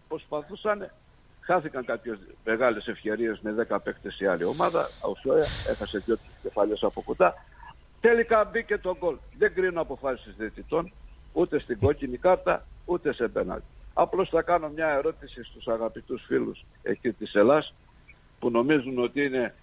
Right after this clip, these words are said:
η ομάδα του Μπαρτσελώνα, είναι στην ουσία, δεν παρουσιάζει τίποτα το εξαιρετικό. Λοιπόν, αν αυτά τα δύο σφαιρίγματα, έτσι,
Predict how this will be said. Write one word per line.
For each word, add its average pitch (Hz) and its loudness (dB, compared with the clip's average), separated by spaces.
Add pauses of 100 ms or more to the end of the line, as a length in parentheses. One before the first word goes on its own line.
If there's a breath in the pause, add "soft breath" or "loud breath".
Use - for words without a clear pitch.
(220)
η 113 2
ομάδα 120 4
του 113 -12
Μπαρτσελώνα, 147 -2 (320)
είναι 151 -6
στην 110 -10
ουσία, 165 -2 (580)
δεν 170 4
παρουσιάζει 151 0 (920)
τίποτα 170 -2
το 139 -2
εξαιρετικό. 131 -4 (400)
Λοιπόν, 147 2 (140)
αν 214 6 (200)
αυτά 202 0
τα 185 -4 (100)
δύο 190 0
σφαιρίγματα, 160 -6
έτσι, - -6